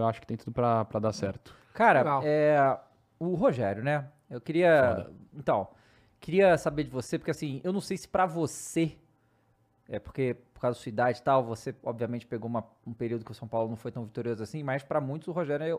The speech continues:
Speaker 2: é, se não é o maior, um dos maiores do, do São Paulo, né?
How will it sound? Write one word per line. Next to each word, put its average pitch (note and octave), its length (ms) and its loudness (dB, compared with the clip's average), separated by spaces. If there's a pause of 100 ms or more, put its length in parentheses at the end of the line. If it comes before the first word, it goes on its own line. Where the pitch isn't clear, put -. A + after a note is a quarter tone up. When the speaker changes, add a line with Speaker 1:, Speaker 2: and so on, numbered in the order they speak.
(120)
Speaker 2:
é, - 20 -20
se - 140 -16
não C3+ 100 -4
é C3+ 80 0
o C#3 80 0
maior, C#3+ 280 0
um - 20 -4
dos D#3 80 -8
maiores D#3 320 -4
do, E3+ 220 -8
do D#3 180 -16
São F#3+ 180 -8
Paulo, A#2+ 380 -2
né? B2 240 -6